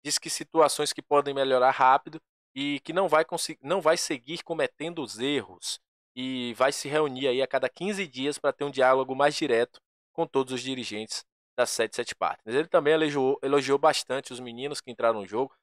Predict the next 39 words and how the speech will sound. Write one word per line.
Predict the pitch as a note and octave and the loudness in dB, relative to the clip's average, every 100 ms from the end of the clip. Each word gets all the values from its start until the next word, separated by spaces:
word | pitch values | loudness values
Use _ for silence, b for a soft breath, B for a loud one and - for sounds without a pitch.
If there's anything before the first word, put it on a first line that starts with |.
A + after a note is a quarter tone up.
| _ - | _ -6
puxou | B3+ A#3+ | 0 6
a | G#3+ | 6
orelha | F#3 F3+ | 8 4
do | F3 | 4
Ryan, | E3+ E3+ D#3+ E3+ | 4 4 4 0
disse | - | -4
que | - | -6
Ryan | D3 C#3+ C#3 | -2 -2 -2
perdeu | C#3 C3 | -2 0
algumas | C3 C3 A#2+ | 0 0 -2
chances, | - C#3+ C#3+ | 0 0 0
poderia | - B2+ B2 B2 | -2 -2 -2 -4
ter | A2+ | -10
feito, | - C3 D3 _ _ _ _ _ | -10 -10 -10 _ _ _ _ _
mas | F3 F3 | -8 -8
enfim, | D#3+ A#2 | -10 -16
foi | C3 D#3 | -6 0
uma, | D#3 D3 | 2 0
uma, | - C#3+ C3+ | -2 -4 -4
uma | B2+ C3 B2 A#2+ G2+ _ _ _ _ _ _ _ _ | -2 -2 -2 -2 -6 _ _ _ _ _ _ _ _
coletiva | C3+ B2+ C3+ C3 | 0 0 -2 -6
bem | C3+ | -6
esclarecedora | D3+ - C3+ C3+ C3+ A2 A#2+ E3+ | -8 -6 -6 -6 -10 -10 -10 -10
e | A3 | -8
agora | F#3 F#3 | -4 -2
Ramon | G3+ A3 G3 F3+ | -2 -4 -6 -12
Dias | C#3 E3+ F3+ | -10 -10 -10
tem | - D3+ | -10 -6
a, | F#3 E3+ C3+ - _ - | -6 -6 -10 -12 _ -10
finalmente | A3 D#3+ D3 E3+ | -4 -4 -4 -10
seu | - E3+ | -10 -10
tradutor | - D#3 D3 - C3+ | -4 -6 -6 -10 -6
ali, | A2 A2+ | -6 -8
né? | G#2 | -14
Não | |
vai | G#2+ | -16
precisar | A#2+ A#2+ A#2 | -14 -10 -8
o | A#2 | -8
Diego | G#2 G2+ B2 A#2+ | -8 -10 -10 -10